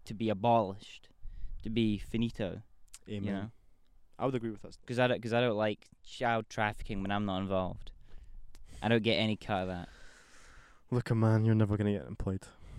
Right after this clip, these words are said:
Speaker 1: <laughs>
Speaker 2: You are cancelled.
Speaker 1: What are you gonna do?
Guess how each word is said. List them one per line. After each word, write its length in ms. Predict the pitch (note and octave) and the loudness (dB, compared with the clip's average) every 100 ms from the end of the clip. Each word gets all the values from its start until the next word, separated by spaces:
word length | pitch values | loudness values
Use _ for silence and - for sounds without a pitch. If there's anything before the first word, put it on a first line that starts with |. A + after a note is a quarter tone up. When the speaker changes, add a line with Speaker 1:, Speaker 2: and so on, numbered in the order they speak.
| - | 0
Speaker 1:
<laughs> 80 | - - B2+ A#2+ - - | 6 6 6 2 -2 -4
Speaker 2:
You 140 | G#2+ G2+ | -2 -2
are 40 | |
cancelled. 520 | - G#2+ G2 - F2 - - F3+ - G3+ - - B3 - - - - - - _ - - - - - - - | -2 -4 -4 -6 -12 -14 -12 -8 -8 -8 -10 -14 -16 -18 -20 -20 -20 -20 -20 _ -20 -20 -20 -20 -20 -20 -14
Speaker 1:
What 60 | - | -10
are 40 | E2 | -10
you 60 | |
gonna 160 | E2+ | -10
do? 100 | B1+ | -16